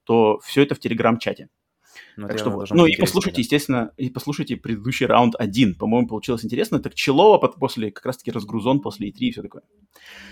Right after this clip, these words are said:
Speaker 1: Так, с-, э, что ещё по новостям? По новостям, ну, вроде, в принципе, всё. Всё остальное идёт по плану, и с И три разделась. П-,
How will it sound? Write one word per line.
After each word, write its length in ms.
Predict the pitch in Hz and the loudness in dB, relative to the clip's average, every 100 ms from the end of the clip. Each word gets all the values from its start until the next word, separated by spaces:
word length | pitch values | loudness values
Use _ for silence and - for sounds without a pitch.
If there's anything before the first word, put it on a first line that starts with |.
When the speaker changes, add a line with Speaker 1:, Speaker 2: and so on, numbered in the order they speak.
| - - | -16 2
Speaker 1:
Так, 220 | 143 - | 2 2
с-, 80 | - | -6
э, 380 | 135 131 127 127 | 0 4 4 4
что 240 | - - | 0 0
ещё 200 | 147 143 | 0 0
по 100 | 123 | -2
новостям? 640 | 117 110 110 - 180 220 226 | 0 0 -2 0 4 4 4
По 80 | |
новостям, 380 | 127 117 - 220 | 0 -2 -2 -2
ну, 80 | 185 | 0
вроде, 220 | 139 170 | 0 0
в 60 | 156 | -2
принципе, 260 | 196 - | -6 -6
всё. 200 | 147 196 - | -4 -2 0
Всё 160 | - | 0
остальное 640 | 147 147 147 175 151 123 110 | 0 2 4 4 4 4 2
идёт 640 | 101 92 92 120 107 131 - | -4 -8 -6 -4 -2 -2 -2
по 80 | |
плану, 280 | 120 139 175 | 2 4 4
и 40 | 147 | 0
с 80 | |
И 40 | 104 | -2
три 120 | 131 | -2
разделась. 400 | 127 113 160 160 | -2 2 0 0
П-, 120 | _ | _